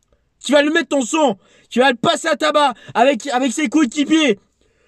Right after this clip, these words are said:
Il y aura personne pour les choper. Personne. Même pas un jaune.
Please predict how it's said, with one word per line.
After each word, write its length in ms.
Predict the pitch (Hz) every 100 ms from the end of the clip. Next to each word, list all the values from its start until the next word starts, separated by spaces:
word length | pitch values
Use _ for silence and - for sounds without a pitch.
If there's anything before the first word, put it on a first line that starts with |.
| _ _ -
Il 60 | 214
y 20 |
aura 220 | 285 330
personne 600 | - 392 339 214 370 339
pour 180 | - 285
les 60 | 285
choper. 580 | 294 277 294 285 220 - _ - - _ -
Personne. 720 | 403 349 - 359 359 285 180 _ -
Même 460 | 262 392 392 320 -
pas 220 | 415 381
un 20 |
jaune. 500 | 277 381 359 233 143